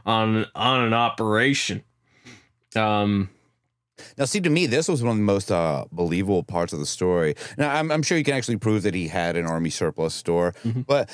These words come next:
Speaker 2: the fact that some guys came in and were like, "Yeah, when we were fighting the I R A, we, we actually had aliens with us." You don't know what you're talking about, dude. Like, you weren't part of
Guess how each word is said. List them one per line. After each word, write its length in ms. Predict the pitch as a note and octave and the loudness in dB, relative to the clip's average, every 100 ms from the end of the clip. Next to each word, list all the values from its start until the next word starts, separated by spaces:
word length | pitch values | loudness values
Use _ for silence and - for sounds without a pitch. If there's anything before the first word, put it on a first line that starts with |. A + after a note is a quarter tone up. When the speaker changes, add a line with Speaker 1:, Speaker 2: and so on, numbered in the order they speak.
| - | -2
Speaker 2:
the 100 | C3+ | 0
fact 280 | D#3 E3+ E3+ | 0 0 0
that 160 | F#3 | 0
some 160 | - F#3 | 0 2
guys 280 | D3 D3+ E3 | 2 0 -2
came 320 | - D#3 C#3+ | 0 2 2
in 280 | C#3+ D#3 B2+ | 2 2 0
and 160 | A#2+ | 2
were 100 | A#2+ | 2
like, 380 | A2+ A2 G2+ - | 4 4 2 2
"Yeah, 80 | D#3+ | 2
when 160 | A#2+ C3 | 2 2
we 80 | |
were 80 | B3+ | 2
fighting 320 | B3+ A#3 A3+ | 0 0 2
the 100 | F3 | 2
I 160 | F3 E3+ | 2 2
R 160 | D3+ D#3+ | 2 2
A, 160 | F3+ | 2
we, 300 | E3 E3 A#3+ | 2 0 -2
we 220 | - A3 C4+ | -2 0 2
actually 320 | F#3 - C#3 | 0 0 -2
had 360 | A2 D3+ E3 - | 0 0 0 0
aliens 320 | B2+ C#3+ C3 | 0 2 2
with 160 | C#3+ A#2 | 2 0
us." 120 | - | -4
You 100 | C#3+ | 0
don't 100 | A#3 | 2
know 100 | D4+ | 4
what 100 | B3+ | 2
you're 140 | G3+ D3 | 2 -2
talking 500 | - - D#3 G3+ D3 | -2 0 2 2 -2
about, 240 | G#2 F#2 | 0 -2
dude. 240 | F#2 A2 A#2 | 0 0 0
Like, 180 | A2+ | 0
you 140 | C3+ A3+ | 2 4
weren't 400 | A3+ F#3 D#3 D3 | 4 4 0 0
part 220 | D#3+ | 2
of 100 | D#3+ | 0